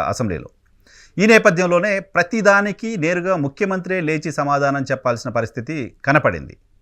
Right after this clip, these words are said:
కాంగ్రెస్ పార్టీకి సంబంధించిన మంత్రులు కొంతమంది, భట్టి విక్రమార్క గారు కావచ్చు, డిప్యూటీ సీఎంగా శ్రీధర్ బాబు గారు కావచ్చు, పొన్నం ప్రభాకర్ గారు కావచ్చు, వీళ్ళు కొంతమంది, ఉత్తమ్ కుమార్ రెడ్డి గారు కావచ్చు, వీళ్ళు కొంతమంది లేచి సమాధానం చెప్తున్నప్పటికీ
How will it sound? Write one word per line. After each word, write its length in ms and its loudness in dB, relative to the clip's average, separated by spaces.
కాంగ్రెస్ 320 0
పార్టీకి 260 0
సంబంధించిన 380 -6
మంత్రులు 320 -4
కొంతమంది, 420 -4
భట్టి 180 -4
విక్రమార్క 380 -4
గారు 160 -4
కావచ్చు, 220 -8
డిప్యూటీ 300 -8
సీఎంగా 300 -6
శ్రీధర్ 340 2
బాబు 140 2
గారు 180 2
కావచ్చు, 260 -4
పొన్నం 240 2
ప్రభాకర్ 380 4
గారు 180 -2
కావచ్చు, 300 -4
వీళ్ళు 240 0
కొంతమంది, 380 -2
ఉత్తమ్ 240 -2
కుమార్ 160 2
రెడ్డి 160 -4
గారు 160 0
కావచ్చు, 220 -6
వీళ్ళు 180 -2
కొంతమంది 400 0
లేచి 220 -2
సమాధానం 420 0
చెప్తున్నప్పటికీ 640 -2